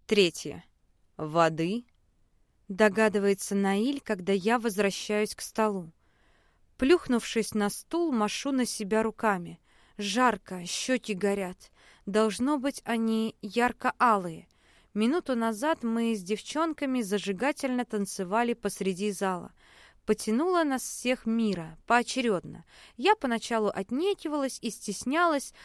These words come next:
но затем повелась на уговоры и даже вошла во вкус. Обожаю музыку, люблю двигаться.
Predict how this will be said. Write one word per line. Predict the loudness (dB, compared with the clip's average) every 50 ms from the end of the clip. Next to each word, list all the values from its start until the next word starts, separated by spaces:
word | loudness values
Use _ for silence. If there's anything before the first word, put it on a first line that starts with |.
| -20 -20 -8 -4
но | -2 0 2
затем | 2 0 0 0 0 0 2 2 0 -2 -6 -12 _ _ _ _ _ _
повелась | 2 2 2 2 2 2 4 4 2 2 0 0
на | 0 0 0
уговоры | 0 2 2 2 0 0 0 0 0 0 0 0
и | -2 -4 -6 -4
даже | -2 0 2 2 2 0 -2 -2
вошла | -2 -2 -4 -4 -2 -2 0 0 2
во | 0 -2
вкус. | -4 -6 -10 -10 -10 -8 -10 -12 -14 -14 -16 _ _ _ _ _ -6
Обожаю | -4 -2 0 0 0 2 2 2 2 2 2
музыку, | 2 2 0 0 0 -2 -2 -4 -6 -6 -6 -4 -2 -2 -2 -2
люблю | -2 0 0 0 0 0 -2
двигаться. | -2 -2 -2 -2 -2 0 -2 -2 -4 -6 -10 -10 -10 -10